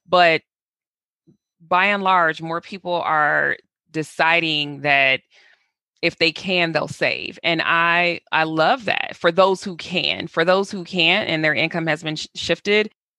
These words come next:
that's the challenge. And those are the ones, the weakest ones are the ones we're gonna s-, start seeing how that's really affecting them longer term.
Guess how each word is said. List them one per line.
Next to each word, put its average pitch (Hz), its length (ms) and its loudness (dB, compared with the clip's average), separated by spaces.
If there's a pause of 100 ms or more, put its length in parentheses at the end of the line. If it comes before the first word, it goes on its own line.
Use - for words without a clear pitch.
(380)
that's 165 280 0
the 180 100 -2
challenge. 180 540 -2
And 160 140 -2
those 165 260 2
are 165 60 0
the 165 100 -2
ones, 151 380 0
the 160 80 -4
weakest 185 400 -6
ones 156 240 0
are 156 80 0
the 151 80 -2
ones 147 240 -4
we're 156 120 -2
gonna 156 140 -2
s-, - 240 -10
start 156 380 0
seeing 151 480 -2 (320)
how 170 160 2
that's 160 220 2
really 156 200 0
affecting 151 460 -2
them 143 440 -4
longer 143 280 -2
term. 139 420 -8